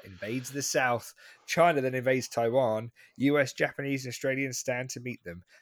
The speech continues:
That would look super cool book and a lot of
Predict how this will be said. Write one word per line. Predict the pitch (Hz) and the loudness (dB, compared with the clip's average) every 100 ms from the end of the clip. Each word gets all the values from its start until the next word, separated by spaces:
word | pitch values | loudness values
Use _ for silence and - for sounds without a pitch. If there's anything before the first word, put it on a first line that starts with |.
| _ | _
That | - | -10
would | 107 | -8
look | 101 - | -8 -8
super | - 170 170 | -4 -2 -4
cool | 113 123 110 | -6 -6 -6
book | - - - _ _ _ _ _ | -6 -6 -10 _ _ _ _ _
and | 92 | -14
a | 87 95 | -8 -8
lot | 110 | -8
of | 113 | -10